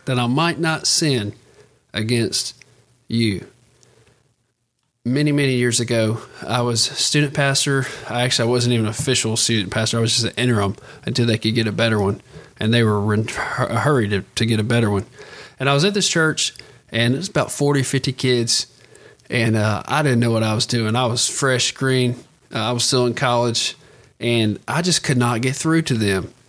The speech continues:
And it broke my heart. And I just feel like, "Lord, I don't know what to do." And so I decided one service, we were,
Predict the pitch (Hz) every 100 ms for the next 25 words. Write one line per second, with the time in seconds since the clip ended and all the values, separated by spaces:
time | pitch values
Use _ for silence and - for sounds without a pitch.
0 | _ _ 127 104 135 147 147 139 143 -
1 | - - - - _ _ - 107 107 135
2 | 139 - 123 101 - 73 147 151 - 165
3 | 143 120 110 107 110 107 101 - _ -
4 | - _ - 120 156 165 - 170 147 117
5 | 117 151 165 - 127 107 104 - 123 139